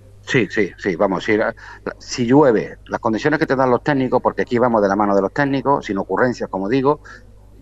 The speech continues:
eh, las condiciones son si cae entre unos trescientos litros por metro cuadrado, y si nosotros hacemos los deberes, que lo vamos a hacer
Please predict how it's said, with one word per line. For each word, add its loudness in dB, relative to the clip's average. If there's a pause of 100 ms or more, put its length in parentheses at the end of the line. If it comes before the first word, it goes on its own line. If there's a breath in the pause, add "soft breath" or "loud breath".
eh, -10
las 0
condiciones 0
son 0
si -6
cae 0
entre -2
unos -2
trescientos -2
litros -2
por -2
metro -4
cuadrado, -4
y -12
si -10
nosotros -2
hacemos 0
los 2
deberes, 0
que -2
lo 2
vamos 0
a 2
hacer -8